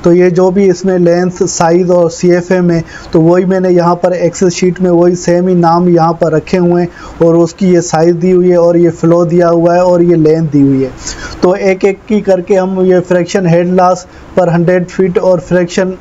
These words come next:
जो लॉस है हमारा, जो एक्सटर्नल प्रेशर कैलकुलेशन करने के लिए यूज़ होगा, वो हम फाइंड आउट करेंगे। तो सबसे पहले मैं यहाँ पर ये स्ट्रेट डक्ट है, तो वो कैलकुलेट करूँगा। बाद में जो फायर डैम्पर है, साउंड अटेन्यूएटर है, वीसीडी है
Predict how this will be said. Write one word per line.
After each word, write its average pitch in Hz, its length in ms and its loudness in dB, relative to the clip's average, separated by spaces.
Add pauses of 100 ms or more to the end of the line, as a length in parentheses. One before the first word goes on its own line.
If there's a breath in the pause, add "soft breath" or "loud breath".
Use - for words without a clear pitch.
(120)
जो 170 200 2
लॉस 170 380 0
है 180 60 2
हमारा, 165 400 0 (320 loud breath)
जो 170 60 4
एक्सटर्नल 180 420 0
प्रेशर 175 380 -2 (120)
कैलकुलेशन 175 520 0
करने 175 280 0
के 175 140 0
लिए 175 200 4
यूज़ 170 260 2
होगा, 170 360 0 (340 loud breath)
वो 170 100 2
हम 175 180 0
फाइंड 160 320 -2
आउट 143 200 0
करेंगे। 135 420 -2 (480 loud breath)
तो 185 120 2
सबसे 196 340 -2
पहले 202 260 0
मैं 202 220 -2
यहाँ 185 340 0
पर 202 240 0
ये 190 320 0
स्ट्रेट 202 320 0
डक्ट 175 320 -2
है, 151 100 2 (480 loud breath)
तो 180 100 2
वो 180 300 2 (100)
कैलकुलेट 185 420 -2
करूँगा। 190 360 0
बाद 180 360 0
में 202 140 0
जो 185 180 2
फायर 180 300 0
डैम्पर 180 380 -2
है, 180 140 2
साउंड 180 320 0
अटेन्यूएटर 180 640 0
है, 180 140 2
वीसीडी 175 580 0
है 175 140 2